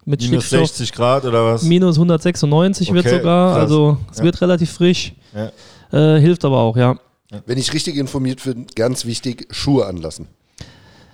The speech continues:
Speaker 1: Äh, man kriegt tatsächlich so super moderne Pantoffeln, die man drüber zieht und das reicht aber eigentlich schon, ja.
Speaker 3: Ja.
Speaker 1: Und Handschuhe natürlich.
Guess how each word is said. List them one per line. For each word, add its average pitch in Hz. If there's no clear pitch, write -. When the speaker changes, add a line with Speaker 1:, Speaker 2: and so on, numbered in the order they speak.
Speaker 1:
Äh, 196
man 175
kriegt -
tatsächlich 196
so 180
super 214
moderne 202
Pantoffeln, 233
die 214
man 220
drüber 214
zieht 208
und 170
das -
reicht 143
aber 127
eigentlich 117
schon, 123
ja. 131
Speaker 3:
Ja. -
Speaker 1:
Und 170
Handschuhe 151
natürlich. 131